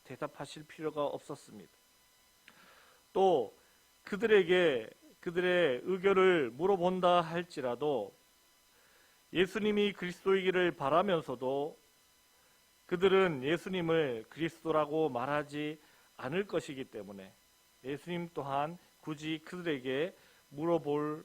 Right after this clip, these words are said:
이유도 없으셨습니다. 그러나 예수님은 자신이 하나님의 권능 우편에 앉아 있으리라 그렇게 말씀을 하십니다. 유대인들의 입장에서 하나님 우편에 앉아 있는 자는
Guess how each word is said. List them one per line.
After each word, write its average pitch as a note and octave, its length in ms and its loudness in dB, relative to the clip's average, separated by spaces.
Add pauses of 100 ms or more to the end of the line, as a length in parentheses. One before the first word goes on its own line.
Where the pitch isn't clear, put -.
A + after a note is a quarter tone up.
(140)
이유도 C3+ 720 -6
없으셨습니다. - 800 -14 (1700)
그러나 G3+ 500 6
예수님은 F3+ 640 2 (360)
자신이 G3 440 2
하나님의 G3+ 840 2 (1600)
권능 E3+ 500 -4
우편에 G3+ 320 0
앉아 F#3+ 400 4
있으리라 C#3 680 0
그렇게 D#3+ 680 -4 (300)
말씀을 C#3 500 -8
하십니다. C3 520 -12 (920)
유대인들의 G#3 560 4
입장에서 G3 640 4
하나님 G3+ 460 2
우편에 F#3 500 -2
앉아 E3+ 420 0
있는 C3+ 440 -6
자는 B2 480 -8